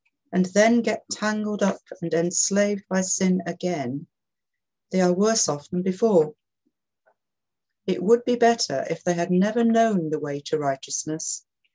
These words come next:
than to know it and then reject the command they were given to live a holy life. They prove the truth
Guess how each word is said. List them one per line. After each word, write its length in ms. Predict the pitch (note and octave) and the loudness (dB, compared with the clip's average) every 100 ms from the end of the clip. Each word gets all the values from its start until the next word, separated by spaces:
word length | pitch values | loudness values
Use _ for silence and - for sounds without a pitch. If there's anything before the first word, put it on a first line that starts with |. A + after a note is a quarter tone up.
| _ _ _ _ | _ _ _ _
than 180 | F#3 F3 | -2 0
to 160 | - | 0
know 320 | F3+ G#3 A3 | 2 4 4
it 260 | D#3 F3 - - - _ _ _ _ _ _ _ - | 4 0 -6 -10 -10 _ _ _ _ _ _ _ 0
and 120 | F#3 | 2
then 200 | G3+ G3 | 4 4
reject 600 | F#3+ F#3 A3+ A#3 - - | 4 2 2 2 0 -16
the 80 | - | -12
command 540 | - A#3 A3+ G#3 F3 - | -4 2 2 4 2 2
they 140 | E3+ | 0
were 100 | E3 | 0
given 560 | - G3 F#3+ D3 D#3 F3 _ - _ _ | -4 -4 -2 -4 -6 -12 _ -20 _ _
to 120 | - | 0
live 400 | F#3+ F#3+ A3+ A#3 - | 4 6 6 4 2
a 60 | F#3 | -4
holy 320 | F#3 F#3+ G3 | 0 2 2
life. 540 | G3 F#3 D#3+ E3 - - _ _ _ _ _ _ _ _ _ _ _ _ _ _ _ _ | 2 2 0 -4 -16 -20 _ _ _ _ _ _ _ _ _ _ _ _ _ _ _ _
They 120 | G3+ G3+ | -4 -4
prove 600 | - - C4+ A#3+ E3+ - | -6 -2 2 4 2 0
the 80 | |
truth 560 | F#3 - G#3+ A3 A3+ - | -4 2 2 2 -4 -8